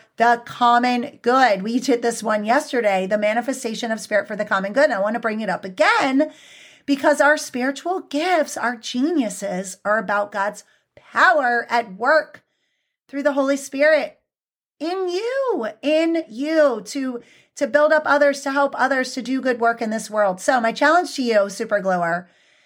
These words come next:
is to return to a safe place,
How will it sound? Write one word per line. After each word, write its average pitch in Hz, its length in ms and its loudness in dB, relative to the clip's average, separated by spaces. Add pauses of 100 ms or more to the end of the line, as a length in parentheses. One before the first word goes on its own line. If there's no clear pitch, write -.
(260)
is 233 180 0
to 254 80 -4
return 240 460 0
to 294 100 2
a 330 80 4
safe 240 360 -2
place, 185 600 -2